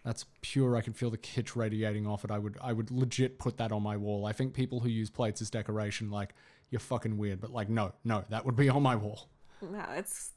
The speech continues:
Speaker 2: it's very cute. And again, I love kitsch. So, yeah. Um, was there anything else?
Speaker 1: Uh, no, uh, build a Vegemite corner in your house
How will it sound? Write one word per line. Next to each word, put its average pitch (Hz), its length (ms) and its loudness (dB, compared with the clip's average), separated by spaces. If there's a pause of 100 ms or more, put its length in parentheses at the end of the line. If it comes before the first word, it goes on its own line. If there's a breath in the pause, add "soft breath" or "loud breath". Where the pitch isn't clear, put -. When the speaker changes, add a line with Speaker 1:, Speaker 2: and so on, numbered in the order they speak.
Speaker 2:
it's 190 240 -8
very 151 300 -6
cute. - 320 -8
And 220 280 2
again, 185 320 0
I 220 140 0
love 160 220 -6
kitsch. - 420 -12 (100)
So, - 380 -8 (140)
yeah. - 280 -6 (1040 loud breath)
Um, 247 480 4
was 262 220 0
there 285 220 6
anything 302 500 -2
else? - 680 -4
Speaker 1:
Uh, 135 520 4
no, 156 340 6
uh, 151 200 6
build 151 320 4
a 151 40 8
Vegemite 143 600 4
corner 110 380 2
in 107 80 2
your 107 160 0
house 110 520 -2